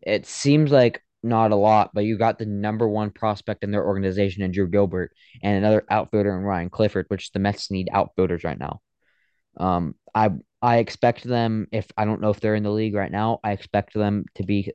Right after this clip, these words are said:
both September call-ups for the Mets. Um, uh,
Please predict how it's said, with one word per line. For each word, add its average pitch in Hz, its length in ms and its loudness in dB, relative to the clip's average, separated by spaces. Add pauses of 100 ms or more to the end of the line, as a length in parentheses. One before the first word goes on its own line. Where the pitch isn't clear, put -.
both 95 300 0
September 95 360 -4
call-ups - 680 -2 (520)
for 104 100 2
the 90 120 0
Mets. - 500 -4 (240)
Um, 76 460 -4 (880)
uh, 85 160 -6